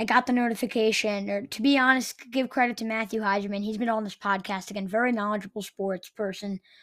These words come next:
Uh, you know, sports, bro-, he, he will be a sports broadcaster when he gets older. That's not even a question. He's very knowledgeable of sports.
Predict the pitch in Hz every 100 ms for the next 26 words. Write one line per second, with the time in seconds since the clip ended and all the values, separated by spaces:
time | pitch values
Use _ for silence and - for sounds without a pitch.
0 | _ _ - 190 180 - 226 320 285 -
1 | - 262 240 - - - - - - 262
2 | 285 254 320 277 254 254 226 - 220 220
3 | 202 202 196 208 208 202 208 202 196 -
4 | - - 226 - - 254 220 214 208 208
5 | 190 - 190 185 _ _ _ _ - 214
6 | 214 226 214 208 202 202 208 202 - 208
7 | 202 190 - -